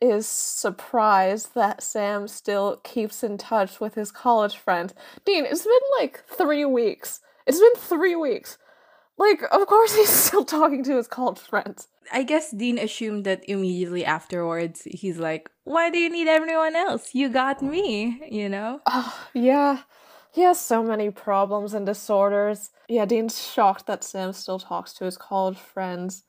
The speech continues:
Speaker 1: and is like, "How, what do you tell them about what you're doing? Aren't you lying?" Sam says, "I just don't tell them everything." Dean says, "Yeah, that's called lying." Sam says, "So what, am I supposed to just cut everybody out of my life?" And Dean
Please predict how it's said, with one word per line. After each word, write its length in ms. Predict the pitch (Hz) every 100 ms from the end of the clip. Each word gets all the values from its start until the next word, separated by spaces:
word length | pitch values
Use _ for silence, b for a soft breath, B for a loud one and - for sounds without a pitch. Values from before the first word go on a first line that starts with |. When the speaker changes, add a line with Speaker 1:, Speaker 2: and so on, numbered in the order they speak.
| -
Speaker 1:
and 240 | 202 180
is 240 | 180 180 180
like, 300 | 185 180 175
"How, 760 | - - 180 185 190 190 185 - _ -
what 140 | 190
do 60 | 196
you 100 | 190
tell 260 | 185 190 202
them 160 | 202
about 280 | 190 190 180
what 160 | 196 190
you're 140 | 180
doing? 460 | 175 226 262 202 180
Aren't 240 | 170 180
you 260 | 175 170 196 - -
lying?" 640 | 196 175 175 185 202 254 - b -
Sam 320 | - 190 180
says, 360 | - 180 175 -
"I 140 | 170
just 360 | 170 208 208 -
don't 220 | 185 -
tell 240 | - 208 185
them 180 | 170 -
everything." 680 | 240 233 196 - 156 170 185 _ _ _
Dean 180 | - 170
says, 340 | 185 175 170 214
"Yeah, 380 | 190 180 156 220 _ _
that's 200 | 190 156
called 380 | - 262 180 160
lying." 600 | 185 180 170 156 160 196 - -
Sam 320 | - 320 403
says, 220 | 427 302 -
"So 320 | 262 240 226
what, 240 | - 240 -
am 120 | 196
I 60 |
supposed 480 | 233 240 233 247 254
to 80 | 277
just 240 | 233 226 -
cut 220 | - 208
everybody 480 | - 214 247 226 208
out 140 | 208
of 100 | 233
my 140 | 233 202
life?" 420 | 208 226 349 -
And 220 | 294 220
Dean 480 | 214 233 220 226 226